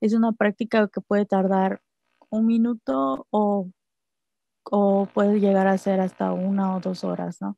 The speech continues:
Depende mucho de, este, de qué tanto tú quieres,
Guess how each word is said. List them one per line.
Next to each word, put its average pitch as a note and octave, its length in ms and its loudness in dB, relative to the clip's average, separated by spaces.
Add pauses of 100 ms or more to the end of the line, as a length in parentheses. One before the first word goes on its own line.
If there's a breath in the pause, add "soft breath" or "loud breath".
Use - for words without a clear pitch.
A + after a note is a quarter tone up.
(380 loud breath)
Depende A3+ 480 0
mucho G#3 680 0
de, F#3 640 0
este, F#3+ 420 -4
de F#3 220 0
qué G#3 180 -4
tanto G3 460 -2
tú - 200 -8
quieres, F#3+ 320 -4